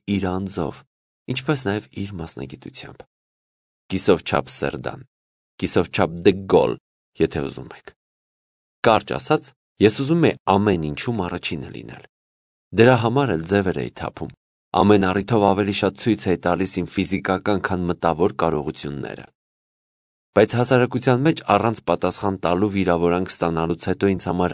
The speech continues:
այլևս հնարավոր չէր շոյել իմ գեղեցիկ պատկերը։ Եթե ես ճշմարտության և խոհեմության բարեկամ լինեի, մի բան, որ ձևացնում էի, ինձ վրա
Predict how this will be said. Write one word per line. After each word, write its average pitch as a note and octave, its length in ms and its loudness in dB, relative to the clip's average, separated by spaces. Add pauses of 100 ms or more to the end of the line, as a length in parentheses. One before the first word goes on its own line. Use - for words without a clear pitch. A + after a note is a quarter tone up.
(120)
այլևս G2 540 0
հնարավոր G#2 520 0
չէր - 240 -4
շոյել F#2 380 0
իմ D#2+ 120 -4
գեղեցիկ D2+ 680 -4
պատկերը։ - 560 -12 (1120)
Եթե G#2 260 8
ես C3 240 4 (100)
ճշմարտության A2 800 0
և G2+ 180 0
խոհեմության F#2 640 0
բարեկամ D#2 560 0
լինեի, C#2 300 -6 (560)
մի F#2+ 180 6
բան, G2+ 320 2
որ D2 160 -4
ձևացնում D#2+ 640 -2
էի, D2 80 -4 (500)
ինձ C#3+ 220 2
վրա D#3 200 4